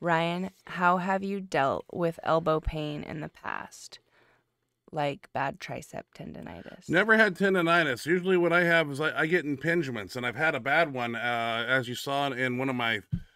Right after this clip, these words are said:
Speaker 2: thousand attempts two weeks ago. I pushed the bar up,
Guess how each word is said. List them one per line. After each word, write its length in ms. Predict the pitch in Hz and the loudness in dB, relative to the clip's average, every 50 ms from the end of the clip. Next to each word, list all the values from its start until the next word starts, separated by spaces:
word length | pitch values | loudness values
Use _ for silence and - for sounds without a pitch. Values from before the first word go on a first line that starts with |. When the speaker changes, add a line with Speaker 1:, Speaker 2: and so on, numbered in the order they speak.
| _ _ _ | _ _ _
Speaker 2:
thousand 400 | - 147 147 151 151 127 135 120 | 4 6 6 6 6 4 0 -2
attempts 400 | 113 - - 139 127 120 - - | -2 -2 -2 -2 -2 -2 -2 -6
two 160 | - 175 160 | -4 -2 0
weeks 240 | 143 175 196 185 - | 0 0 -2 -2 -4
ago. 160 | 135 117 113 | -4 -2 -2
I 100 | 113 117 | -2 -2
pushed 280 | 113 - 165 160 - - | -4 -4 -6 -6 -6 -8
the 60 | 151 | -8
bar 300 | 131 131 147 143 131 135 | -4 -2 0 2 2 2
up, 240 | 156 165 151 - _ | 2 2 0 -2 _